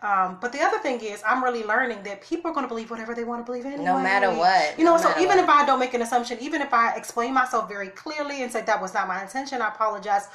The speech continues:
Speaker 1: for coming across that way," they can still walk away saying, "Mm-hmm,
Speaker 2: Mm-hmm.
Speaker 1: sure."
Speaker 2: I know that's
Speaker 1: Yeah, you know
Speaker 2: really
Speaker 1: what I mean?
Speaker 2: why.
Speaker 1: And,
Speaker 2: Mm-hmm.
Speaker 1: and it's a lot of reasons. There's a lot of isms, 'cause
Speaker 2: Mm-hmm.
Speaker 1: because you're young, because you're black, because you're a woman, I know that's what you meant. I
Speaker 2: Mm-hmm.
Speaker 1: know that's what, or because you're this or that, they can already make their assumptions. So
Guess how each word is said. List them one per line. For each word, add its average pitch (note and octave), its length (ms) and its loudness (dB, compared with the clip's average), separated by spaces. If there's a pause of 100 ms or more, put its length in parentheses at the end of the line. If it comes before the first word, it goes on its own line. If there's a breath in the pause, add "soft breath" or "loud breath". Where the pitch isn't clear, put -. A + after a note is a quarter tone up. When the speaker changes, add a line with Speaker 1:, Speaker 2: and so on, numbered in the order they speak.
(180 loud breath)
Speaker 1:
for A#3 80 -16
coming B3 180 -2
across C#4+ 240 2
that C4 80 -4
way," B3+ 140 -4 (360 loud breath)
they G#4+ 120 0
can A#4 100 4
still E4+ 160 2
walk D#4 140 4
away C#4 100 4
saying, G3+ 200 -6
"Mm-hmm, G#3 440 -12
Speaker 2:
Mm-hmm. F3+ 120 0 (140)
Speaker 1:
sure." C4+ 140 6
Speaker 2:
I A3+ 140 6
know F#3+ 200 6
that's E4 280 8
Speaker 1:
Yeah, D4+ 60 2
you D#4+ 100 8
know D#4 80 8
Speaker 2:
really D4+ 120 6
Speaker 1:
what D3+ 80 6
I D4 60 6
mean? E4+ 120 6
Speaker 2:
why. C4 140 4
Speaker 1:
And, D4 100 4
Speaker 2:
Mm-hmm. E3+ 320 -2
Speaker 1:
and D#4 80 8
it's E4 100 6
a C#4+ 100 6
lot C4 240 8
of C4+ 140 4
reasons. D4 440 -2
There's A3+ 140 -2
a A3+ 60 2
lot G3 200 2
of F#3 120 -12
isms, D4 600 0 (280)
'cause A#3+ 160 6
Speaker 2:
Mm-hmm. - 80 -4
Speaker 1:
because G#3 240 0
you're G3+ 140 -4
young, B3 360 4
because G3+ 260 -8
you're F#3 100 -8
black, B3+ 320 2
because G3+ 240 -8
you're F#3+ 120 -4
a - 20 -4
woman, B3 300 2
I A3 140 6
know A#3 300 6
that's A#3 200 2
what - 180 -8
you G#3 80 -12
meant. G3+ 400 -12 (240 loud breath)
I D#3+ 40 -14 (200)
Speaker 2:
Mm-hmm. A#3 100 4
Speaker 1:
know B3+ 220 8
that's B3 200 2
what, B3 160 -4 (140)
or A3+ 140 4
because A3+ 320 -2
you're G#3 120 -2
this B3+ 280 -2
or G#3+ 100 -6
that, A#3+ 420 2
they C#4+ 140 2
can - 180 -4
already A3+ 340 2
make G#3 180 -8
their G3 120 -6
assumptions. F#3+ 440 -8
So A3+ 200 -2